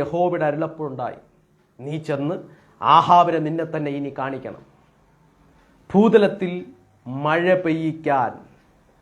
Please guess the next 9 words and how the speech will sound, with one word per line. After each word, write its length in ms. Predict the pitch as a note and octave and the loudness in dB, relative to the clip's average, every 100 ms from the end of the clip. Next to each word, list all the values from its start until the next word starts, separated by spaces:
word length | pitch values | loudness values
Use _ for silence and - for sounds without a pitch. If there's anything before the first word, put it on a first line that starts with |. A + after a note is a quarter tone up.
| - | -14
ഞാൻ 100 | C3 A#2+ | -12 -8
പോവുകയാണ്." 420 | A2+ G2 F#2 - _ _ _ _ _ _ _ _ | -10 -12 -18 -20 _ _ _ _ _ _ _ _
അപ്പൊ 120 | - F#3 F#3 | 4 6 8
ആഹാബും 440 | G3+ G#3+ G#3+ F#3 G3 F3+ | 6 6 4 2 0 0
ഏലിയാഹുലും 540 | F3+ G3 F3+ F#3 F3+ F3 D#3+ | 2 4 4 2 -6 -8 -6
തമ്മിൽ 220 | D#3 D#3+ D#3 D3 | -4 -4 -4 -6
കണ്ടുമുട്ടുന്ന 680 | D3 D#3+ D#3+ D#3 - C#3+ C#3 C3 - _ _ - | -4 -6 -6 -8 -8 -8 -8 -10 -16 _ _ -8
ഭാഗമുണ്ട്. 480 | C3 C3 G#2+ - - - - _ _ _ - | -6 -6 -10 -14 -20 -20 -20 _ _ _ -6
അവിടെ 240 | C#3 D#3+ | -2 0